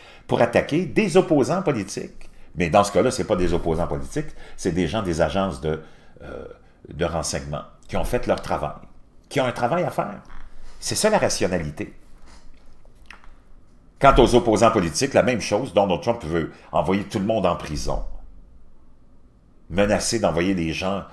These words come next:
en prison. Appelle les... Euh, traite les journalistes et les médias d'ennemis du peuple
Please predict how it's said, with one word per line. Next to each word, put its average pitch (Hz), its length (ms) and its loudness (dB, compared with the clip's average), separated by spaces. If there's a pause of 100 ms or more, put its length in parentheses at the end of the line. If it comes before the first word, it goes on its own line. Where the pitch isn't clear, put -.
en 78 120 -2
prison. 71 460 -8 (1080)
Appelle 101 480 -2
les... 76 420 -8 (1040)
Euh, - 60 -18 (1300)
traite - 220 -2
les 92 80 2
journalistes 82 760 -4
et 76 60 -6
les 78 140 -2
médias 82 500 -2
d'ennemis 90 560 -2
du - 180 -4
peuple - 560 -4